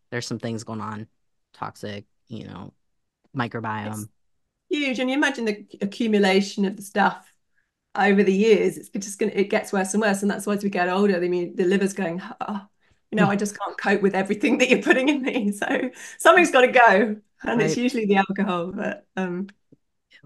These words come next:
Speaker 2: but yeah.
Speaker 1: Yep.
Speaker 2: So, and then lastly, the immune system, because that's what's keeping us strong and, you know, keeping us protected. Um, and,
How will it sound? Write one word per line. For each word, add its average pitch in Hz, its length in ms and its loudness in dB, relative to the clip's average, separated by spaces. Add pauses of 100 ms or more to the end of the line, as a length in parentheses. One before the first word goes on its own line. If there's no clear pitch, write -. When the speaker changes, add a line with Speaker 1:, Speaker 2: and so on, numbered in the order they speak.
(140)
Speaker 2:
but 185 140 -4
yeah. 170 240 -2
Speaker 1:
Yep. 160 160 -12
Speaker 2:
So, - 160 -2
and 233 320 4
then 262 160 6
lastly, 254 400 4
the 226 80 0
immune 202 260 4
system, 190 440 -4
because 190 220 -4
that's - 220 -4
what's 202 180 -6
keeping 196 380 -2
us 185 220 -6
strong 180 500 -2
and, 175 340 -6
you 196 60 0
know, 175 260 -2
keeping 190 340 -6
us 190 160 -8
protected. 185 760 -8 (680)
Um, 180 760 4 (140)
and, 190 560 6